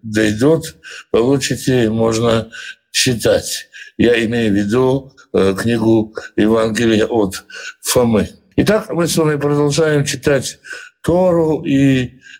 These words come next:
будем читать шестнадцатую главу книги Дворим. А начнем, как обычно, с молитвы. Отец Небесный, я прошу Тебя благословить для всех слушателей наступающий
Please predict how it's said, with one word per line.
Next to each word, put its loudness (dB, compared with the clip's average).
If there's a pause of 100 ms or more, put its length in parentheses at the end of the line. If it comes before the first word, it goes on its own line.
будем 0
читать -6
шестнадцатую -4
главу -2
книги -2
Дворим. 0 (320)
А 0
начнем, 0
как -4
обычно, 0 (240)
с -8
молитвы. 2 (420)
Отец 0
Небесный, -2 (640)
я 2
прошу -2
Тебя -2
благословить 0 (440)
для 0
всех -2 (340)
слушателей 0 (300)
наступающий 0